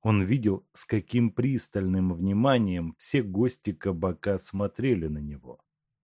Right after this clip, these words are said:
А он, бледный, с разболевшейся головой, стучавшими висками, едва стоял у стойки.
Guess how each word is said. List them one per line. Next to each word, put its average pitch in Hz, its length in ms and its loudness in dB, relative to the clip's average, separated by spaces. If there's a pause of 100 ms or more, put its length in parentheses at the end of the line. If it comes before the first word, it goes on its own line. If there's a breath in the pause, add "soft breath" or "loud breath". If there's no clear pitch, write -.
(120)
А 98 180 6
он, 117 340 6
бледный, 92 720 4
с - 140 -12
разболевшейся 101 1000 2
головой, 90 680 0
стучавшими 95 840 0
висками, 110 880 0 (160)
едва 104 480 6
стоял 87 540 0
у 85 60 -8
стойки. - 680 -14